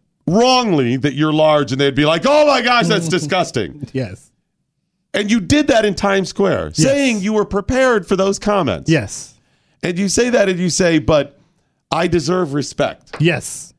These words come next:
Speaker 1: Yes, all humans deserve
Speaker 2: Of
Speaker 1: respect.
Speaker 2: course
Speaker 1: You're
Speaker 2: they
Speaker 1: right.
Speaker 2: do. Yes.
Speaker 1: Everybody has a different opinion. Everybody has different likes and dislikes. And just because you deserve respect does not mean everybody's gonna find you attractive.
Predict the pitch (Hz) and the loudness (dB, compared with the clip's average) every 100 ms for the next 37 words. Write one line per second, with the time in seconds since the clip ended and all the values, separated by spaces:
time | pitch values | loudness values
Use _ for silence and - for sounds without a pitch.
0 | - 262 185 170 208 - 180 139 101 117 | -2 0 2 0 0 -2 -2 -2 -2 -2
1 | 113 104 98 - 113 370 359 - 135 190 | 0 2 0 0 0 0 0 0 2 2
2 | 135 120 104 - 311 160 98 - _ - | 0 -4 -10 -16 -12 -12 -14 -20 _ -4
3 | 156 190 190 180 170 151 156 - 143 - | -2 0 2 2 2 0 -2 -2 -2 -2
4 | 156 117 71 60 _ - 131 160 160 156 | 0 0 -2 -8 _ -4 0 2 2 2
5 | 135 151 135 120 117 147 110 - 107 98 | 0 -2 -2 -2 0 0 -2 -8 -8 -6
6 | 107 160 - 104 73 - - _ _ _ | -4 -4 -2 -2 -4 -6 -18 _ _ _
7 | _ _ - 156 151 139 123 - - - | _ _ -2 0 0 0 -4 -10 -16 -16
8 | - 165 170 180 208 165 143 143 156 123 | -4 -2 -2 -2 0 0 0 0 0 -2
9 | 123 - 151 - 127 117 156 139 135 131 | -4 -2 -4 0 -2 0 0 0 0 2
10 | 127 117 113 101 107 113 101 104 101 - | 0 0 -2 0 -2 0 -2 0 -2 -2
11 | 180 - 78 | -4 -2 -6